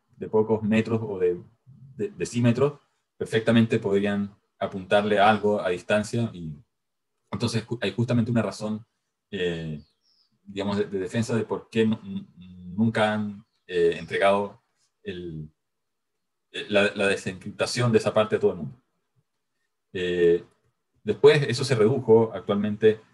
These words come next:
en el servicio estándar. Eh, uno tiene no un error de cien metros, sino que es alrededor de veintidós metros, quince metros, como les comentaba,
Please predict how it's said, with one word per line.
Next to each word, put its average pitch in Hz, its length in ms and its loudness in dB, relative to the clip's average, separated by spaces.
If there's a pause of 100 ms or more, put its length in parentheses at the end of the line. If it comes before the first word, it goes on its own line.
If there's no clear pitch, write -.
(280)
en 104 100 -6
el 98 140 -4
servicio 110 500 -2
estándar. 113 580 2 (440)
Eh, 90 340 0
uno 104 180 0
tiene 110 320 2
no 101 320 0
un 107 140 0
error 101 160 0
de 101 80 2
cien 101 160 -6
metros, 107 300 0
sino 98 200 -10
que 98 360 -4 (140)
es 90 140 -6 (460)
alrededor 92 360 -4
de 101 80 2
veintidós 98 400 -4
metros, 107 400 -2 (100)
quince 98 280 -6
metros, 113 360 -2 (160)
como 92 180 -10
les 92 100 -14 (120)
comentaba, 104 580 2